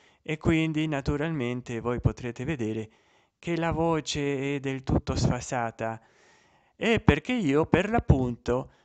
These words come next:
mi sto doppiando in questo momento come fanno i doppiatori professionali al cinema, esatto, con un altro cellulare.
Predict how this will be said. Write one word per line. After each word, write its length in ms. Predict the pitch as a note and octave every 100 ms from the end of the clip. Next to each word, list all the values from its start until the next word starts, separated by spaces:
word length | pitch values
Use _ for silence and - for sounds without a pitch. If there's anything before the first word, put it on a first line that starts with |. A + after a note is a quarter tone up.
| _
mi 160 | B2+ B2+
sto 340 | - - C3+
doppiando 680 | B2+ - - A2 A2 A2 A2
in 80 | A2
questo 360 | - - - B2
momento 680 | F3 A#2 A2 A2 A#2 A#2+ _ _ _ -
come 240 | A3 G#3+ -
fanno 580 | G3+ G3 F#3+ F#3 F3+ - _ _ _ _ _
i 120 | B2+
doppiatori 920 | D3+ E3 D3+ D3+ - E3+ D3+ C#3+ C#3 C3 _ _
professionali 1200 | C#3+ C#3+ C#3 C3+ - C#3 C3+ C3+ B2 B2 A#2+ A2+ _ _
al 220 | A#2+ A#2+
cinema, 800 | - F3 D#3+ B2 A2+ A2 G#2+ G2 - _ _
esatto, 960 | - B2 - C3 A2 G#2 - - G#2+ G2+
con 200 | F3 F#3
un 120 | D#3
altro 340 | C3+ C3+ C3+
cellulare. 880 | C3 B2 A#2 A#2 G#2 F#2+ G2 G2 G2